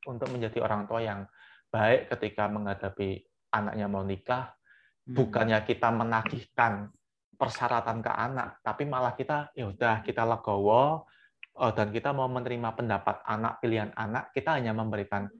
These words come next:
Speaker 1: saran dan arahan aja. Udah sebatas itu enak kan, gitu loh.
Speaker 2: Ya, ya ada betulnya. Wah, luar biasa ya ngebahas thread atau berita-berita yang ada di,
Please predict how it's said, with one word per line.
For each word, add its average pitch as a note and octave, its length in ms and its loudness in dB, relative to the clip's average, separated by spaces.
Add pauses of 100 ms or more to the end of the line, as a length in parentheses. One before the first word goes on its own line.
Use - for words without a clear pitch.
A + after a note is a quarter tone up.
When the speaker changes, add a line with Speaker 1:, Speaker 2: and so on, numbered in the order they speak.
(260)
Speaker 1:
saran B2+ 400 2
dan A#2 160 0
arahan G#2+ 320 -4
aja. B2+ 240 -4
Udah F#3 160 2
sebatas C#3 400 0
itu - 160 -4
enak C3 340 0
kan, C3+ 300 -2
gitu A#2 320 -10
loh. G#2+ 80 -10 (1040)
Speaker 2:
Ya, A2+ 240 -10 (320)
ya F3+ 320 -8
ada A#2+ 240 -6
betulnya. F#2+ 480 -14 (1700)
Wah, A#2+ 240 -8
luar G#2+ 160 -4
biasa G2+ 320 -8
ya G#2+ 100 -6 (140)
ngebahas G#2 480 -8 (880)
thread A#2 320 -2 (320)
atau B2 80 -8
berita-berita A2+ 640 -4
yang A2 320 -2
ada A2+ 160 -6
di, A#2 400 -4